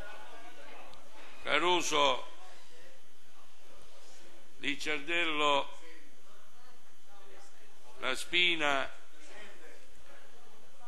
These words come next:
Marchese presente, Venerello, Scaletta,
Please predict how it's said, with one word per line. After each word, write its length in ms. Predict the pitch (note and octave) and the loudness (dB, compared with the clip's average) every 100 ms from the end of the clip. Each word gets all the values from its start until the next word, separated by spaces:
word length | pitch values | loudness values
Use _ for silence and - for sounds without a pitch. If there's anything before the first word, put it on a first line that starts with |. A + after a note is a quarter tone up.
| - - - - - - - - | -2 -2 -2 -2 -2 -2 -2 -2
Marchese 500 | - A2+ - A#2 A2+ | -2 -2 -2 -2 -2
presente, 560 | A2+ B2 G#2+ B2+ G#2+ - - - - - - - - - | -2 -2 -2 -2 -2 -2 -2 -2 -2 -2 -2 -2 -2 -2
Venerello, 1040 | B2+ D3 E3 F3+ F#3 E3 D3+ C#3+ C3+ - - - - - - - - - - - - - - - - - - | 0 2 6 8 8 8 4 4 2 0 -2 -2 -2 -2 -2 -2 -2 -2 -2 -2 -2 -2 -2 0 -2 -2 0
Scaletta, 1160 | - - C#3 D#3+ E3+ - D3 C#3 C3 - - | 0 2 4 6 4 4 4 4 4 0 -2